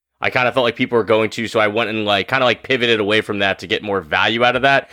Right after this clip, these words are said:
and that's why I was able to get all those, like, wide receivers. I was able to get Russell Gage for six bucks and flip him in, uh, for Thielen in a trade, so that was pretty nice.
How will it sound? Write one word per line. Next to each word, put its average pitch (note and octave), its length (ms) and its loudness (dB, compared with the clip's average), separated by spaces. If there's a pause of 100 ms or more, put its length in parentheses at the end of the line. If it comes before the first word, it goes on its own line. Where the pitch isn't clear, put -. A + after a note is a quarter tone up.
(120)
and G#2+ 100 0
that's A#2 200 2
why B2 60 6
I A2+ 40 6
was G2+ 100 0
able G#2 160 2
to F#2 60 -8
get F#2+ 160 0
all F#2+ 120 0
those, E2+ 220 -8
like, F2+ 300 -2
wide F2 220 2
receivers. D#2+ 560 -12 (440)
I G#2+ 60 -2
was G#2+ 100 2
able B2+ 200 2
to A#2 40 0
get A2+ 200 0
Russell G#2 260 -2
Gage F#2+ 240 -2
for - 80 -8
six - 220 -6
bucks F2 240 0
and E2+ 80 -6
flip - 260 0
him E2+ 140 2
in, E2 160 4
uh, D#2 220 2 (140)
for - 120 0
Thielen D#2+ 500 -2
in G#1+ 60 -6
a - 80 -8
trade, - 280 -6
so - 100 -8
that E2+ 100 2
was E2+ 100 0
pretty - 220 -12
nice. - 320 -10